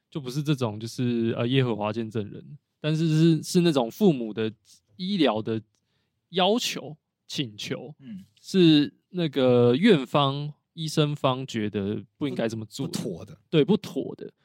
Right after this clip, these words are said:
Speaker 1: 那最高法院是已经有下，就是已经有判决出，出来过，是说这个时候应该要医，由医生决定。对。
Speaker 2: OK。
Speaker 1: 但是就不是这种涉及类似像安乐死议题的部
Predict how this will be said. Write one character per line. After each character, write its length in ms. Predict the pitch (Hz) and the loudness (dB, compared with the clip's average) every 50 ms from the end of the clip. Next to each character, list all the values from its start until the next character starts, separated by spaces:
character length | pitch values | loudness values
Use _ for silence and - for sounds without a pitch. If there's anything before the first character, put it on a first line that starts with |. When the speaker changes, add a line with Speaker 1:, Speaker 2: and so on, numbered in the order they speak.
| _ _ | _ _
Speaker 1:
那 160 | - 175 165 156 | -2 0 0 2
最 160 | - 190 175 | 4 4 6
高 80 | 160 | 6
法 200 | 156 139 123 117 | 4 4 4 2
院 100 | 131 143 | 2 2
是 100 | 139 147 | 2 0
已 60 | 143 117 | 0 0
经 160 | 107 131 135 | 0 -2 -2
有 320 | 127 113 104 - 110 - - _ | -2 -2 -2 -2 -6 -10 -14 _
下， 180 | - - 156 - - 131 139 | -14 -12 -12 -10 -12 -12 -10
就 120 | - 147 | -10 -8
是 120 | - 175 | -4 -2
已 60 | 151 123 | -2 0
经 180 | 117 151 147 | 0 0 0
有 140 | 139 120 110 | 0 -2 -2
判 220 | - - 156 127 | 0 -2 -2 -2
决 180 | 113 107 104 107 | -2 -6 -8 -8
出， 160 | - - - - _ _ _ _ _ - | -8 -12 -18 -20 _ _ _ _ _ -18
出 220 | - - 139 139 | -12 -8 -4 -2
来 180 | 139 107 101 - - | 0 -2 -2 -4 -4
过， 240 | - 135 107 - - _ _ _ _ | -4 -2 -2 -4 -6 _ _ _ _
是 100 | - 170 | -4 -4
说 220 | 156 - 143 139 139 | -2 2 2 2 2
这 100 | - 175 | 2 2
个 100 | 143 131 | 2 0
时 200 | - - - 120 | 0 -2 0 2
候 180 | 127 127 127 | 2 2 2
应 80 | 127 123 | 0 0
该 100 | 120 123 | 0 0
要 300 | 123 127 127 127 - - - _ _ | 2 2 2 0 0 -4 -12 _ _
医， 220 | - 131 120 135 - | -18 -14 -12 -8 -4
由 180 | 127 120 123 | -2 -2 -2
医 100 | 127 123 | -2 -4
生 240 | 123 - - 117 113 | -6 -6 -8 -8 -8
决 160 | 110 - 113 - | -10 -12 -14 -14
定。 160 | - - - 135 139 151 _ _ _ _ _ _ _ _ _ _ - | -12 -14 -14 -14 -16 -20 _ _ _ _ _ _ _ _ _ _ -14
对。 120 | 190 110 | -12 -12
Speaker 2:
OK。 180 | - - - - _ _ _ _ _ _ _ _ _ _ _ _ _ _ _ _ _ _ _ | -12 -14 -18 -20 _ _ _ _ _ _ _ _ _ _ _ _ _ _ _ _ _ _ _
Speaker 1:
但 160 | - 165 170 | 0 0 0
是 80 | 175 165 | 2 4
就 100 | 165 175 | 2 2
不 140 | 139 131 139 | 2 0 -6
是 160 | - 170 151 | -4 -4 -2
这 100 | 151 156 | -2 0
种 220 | 127 127 110 107 | 0 -2 -4 -4
涉 220 | 101 - 170 147 123 | -2 0 2 2 0
及 360 | - 110 113 117 113 113 123 | 0 -4 -4 -4 -4 -4 -2
类 140 | 123 139 139 | 0 0 0
似 140 | 127 - 127 | 0 0 -2
像 160 | 120 139 127 | -2 -2 0
安 160 | 123 127 127 | 2 2 4
乐 160 | 131 135 123 | 6 6 4
死 160 | 117 - - - | 4 2 -4 -10
议 140 | - 120 101 | -10 -10 -10
题 200 | - - - - | -10 -16 -20 -20
的 40 | - | -20
部 160 | - - | -20 -20